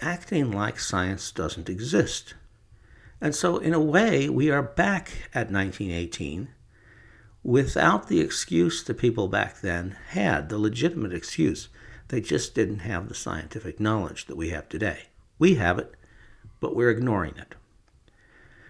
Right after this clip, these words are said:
Now, I'm referring really to this reopening of the economy, as it's called. And of course, it's nothing like a reopening of the economy.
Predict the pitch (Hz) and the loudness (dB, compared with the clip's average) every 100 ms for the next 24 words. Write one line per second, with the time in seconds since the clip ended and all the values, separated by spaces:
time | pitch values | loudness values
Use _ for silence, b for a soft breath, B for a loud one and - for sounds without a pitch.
0 | b b 139 147 147 143 247 254 170 123 | b b 4 4 4 0 0 2 2 4
1 | 110 127 90 78 - - 113 104 104 - | 6 6 6 0 -2 2 4 4 0 -2
2 | - 98 135 185 113 113 90 85 85 B | -4 0 2 4 4 2 -2 -2 -4 B
3 | B B 95 95 95 - 180 156 120 82 | B B -4 -2 -4 -4 0 2 2 -2
4 | 80 - - 113 113 - - 92 71 101 | -6 -12 -10 -6 -6 -6 -2 0 2 0
5 | - - - b b b b b b b | -4 -10 -20 b b b b b b b
6 | b 131 135 202 180 147 - 190 185 151 | b -4 0 2 0 0 0 2 2 0
7 | 147 - - 120 190 208 - 92 90 82 | -2 -8 -2 2 2 0 -2 -2 0 0
8 | 80 92 85 80 85 76 107 82 73 76 | -2 -6 -4 -4 -6 -4 0 0 -2 -10